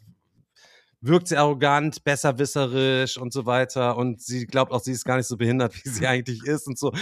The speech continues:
Aber im Endeffekt ist sie ganz korrekt, hat so ein bisschen Wahrnehmungsstörung einfach so und ist halt eben zu anderen total herablassend und asozial und so.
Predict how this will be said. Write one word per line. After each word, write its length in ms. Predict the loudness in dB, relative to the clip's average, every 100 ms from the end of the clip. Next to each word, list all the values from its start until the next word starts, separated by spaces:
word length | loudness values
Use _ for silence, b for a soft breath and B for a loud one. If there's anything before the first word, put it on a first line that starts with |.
| -8 -4
Aber 120 | 0
im 60 | 2
Endeffekt 380 | 4 4 4 2
ist 120 | -2
sie 100 | 0
ganz 180 | 0 2
korrekt, 260 | 2 2
hat 100 | 2
so 80 | 0
ein 40 | -2
bisschen 240 | -2 2
Wahrnehmungsstörung 960 | 2 4 2 2 -2 -6 -6 -2 -2 -2
einfach 240 | -2 -2
so 120 | -2
und 80 | -2
ist 100 | -2
halt 100 | 0
eben 120 | -2
zu 140 | -2 0
anderen 260 | 2 0
total 280 | -2 0 4
herablassend 560 | 4 2 2 0 0 -2
und 60 |
asozial 600 | 0 0 -2 -6 -4 -4
und 60 | -4
so. 140 | -8